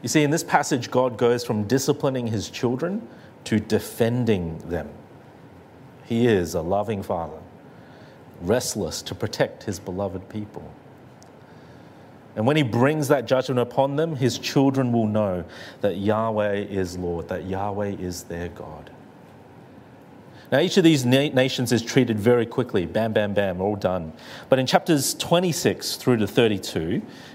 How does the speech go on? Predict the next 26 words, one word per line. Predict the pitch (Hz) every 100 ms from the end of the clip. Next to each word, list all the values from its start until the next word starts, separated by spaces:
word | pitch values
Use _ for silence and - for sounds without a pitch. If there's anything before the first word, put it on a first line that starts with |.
| - 101
great | 95 127 170 175
attention | 127 - 131 139 - 117
is | 104
given | 104 113 110
to | 107
two | - - - 165
other | - 135 135
particular | - - 127 120 110
enemies | 113 110 98
of | 90
Israel, | 85 85 78 76
Tyre | - 113 135 160 220 - - - - -
and | 104
Egypt. | 101 107 98 80 - - - - - - - - -
In | 110 110
chapters | 110 135 131
twenty-six | - 147 139 151 -
to | -
twenty-eight, | 120 135 113 107 90
we've | 113
got | 113
a | 101
special | - 120 113 117
focus | - 107 110 -
on | 92 95 87 82
Tyre. | - - 127 120 85